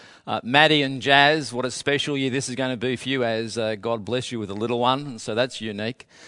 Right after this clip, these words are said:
Uh, brothers and sisters, I did ask you earlier to grab a pen out and maybe a pad or paper. I'd like to give you an exercise to do this week. I'd like you to write down ten,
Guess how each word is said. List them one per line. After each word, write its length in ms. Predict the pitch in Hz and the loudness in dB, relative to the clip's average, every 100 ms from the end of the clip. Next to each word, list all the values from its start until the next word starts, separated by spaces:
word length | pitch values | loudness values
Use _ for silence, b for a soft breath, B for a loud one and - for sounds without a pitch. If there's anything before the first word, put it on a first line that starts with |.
| B B | B B
Uh, 140 | 110 | -4
brothers 340 | - 165 185 175 | 0 2 2 2
and 100 | 160 | -2
sisters, 440 | 190 - 175 139 | -2 -2 -4 0
I 260 | 139 131 139 | 2 2 2
did 220 | 127 220 | 0 2
ask 280 | 175 160 - | 4 2 0
you 80 | 156 | 0
earlier 200 | 151 127 | 2 0
to 80 | |
grab 180 | 117 147 | 0 0
a 80 | 127 | 0
pen 280 | - 151 139 | -2 0 2
out 280 | 131 131 123 | 4 4 0
and 140 | 117 | -2
maybe 260 | 120 113 110 | -2 0 -4
a 60 | |
pad 500 | - - 120 120 120 | -4 -2 2 2 2
or 160 | 113 98 | -2 -6
paper. 520 | - 117 117 98 98 _ B B B B B | -2 -2 -2 -4 -6 _ B B B B B
I'd 160 | 135 | -2
like 240 | 170 220 - | 2 2 0
to 80 | 190 | -6
give 200 | 185 165 | -4 0
you 120 | 151 | 2
an 60 | |
exercise 800 | 147 151 160 139 139 127 123 120 | 0 0 -4 -2 0 2 2 0
to 100 | - | -4
do 260 | 120 127 123 | -6 -4 -4
this 300 | 95 123 - | -4 -6 -6
week. 260 | 90 - - _ B B B | -8 -10 -20 _ B B B
I'd 140 | - 120 | -6 0
like 340 | 165 233 - | 2 2 0
you 80 | 226 | -4
to 80 | 180 | 0
write 400 | 151 147 151 - | 2 4 2 0
down 440 | 127 110 110 123 113 _ | 0 0 -2 -6 -16 _
ten, 540 | - 147 147 151 156 | -2 0 0 -4 -14